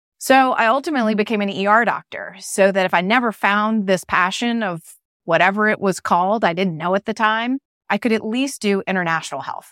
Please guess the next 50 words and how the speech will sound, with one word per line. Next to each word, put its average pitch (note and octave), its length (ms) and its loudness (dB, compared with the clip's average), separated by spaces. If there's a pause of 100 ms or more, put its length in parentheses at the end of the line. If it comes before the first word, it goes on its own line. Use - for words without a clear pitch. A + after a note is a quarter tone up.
(100)
I D#3+ 80 2
could E3 260 -4
go E3 140 2
back G3 260 0 (160)
to D#3+ 280 -4
Paraguay. D#3+ 640 -2
I E3 120 -8
could E3+ 240 -6
go F#3+ 120 0
to G3+ 120 0
third F3 260 -2
world F3 220 -10
countries D#3 480 -8
and D#3 120 -4
help D#3+ 220 -2
people. G#2 400 -10
So - 180 -2
I F#3 140 4
became C4+ 280 -4
an B3 100 0
E A#3+ 120 -6
R A#3 160 -4
physician. E3+ 580 -12 (460)
I E3+ 140 0
worked F3 240 -2
at - 100 -6
shock - 280 0
trauma. G3+ 520 0
That's - 200 -10
where F3+ 80 -2
I E3+ 80 2
did F3 120 -8
my F3 120 -2
residency F3+ 880 -6
in D#3+ 380 -4
Maryland, E3 560 -4 (340)
and F3+ 180 0
then F3 160 -2
ultimately G3+ 540 -4
moved F3+ 260 -2
to - 120 -2
Austin, E3+ 380 -4
Texas, F3 440 -8
and D#3+ 80 -12
was E3 140 -8
an E3 120 -4
E F3 160 -2
R E3+ 160 0
attending E3 460 -10
here E3+ 480 -4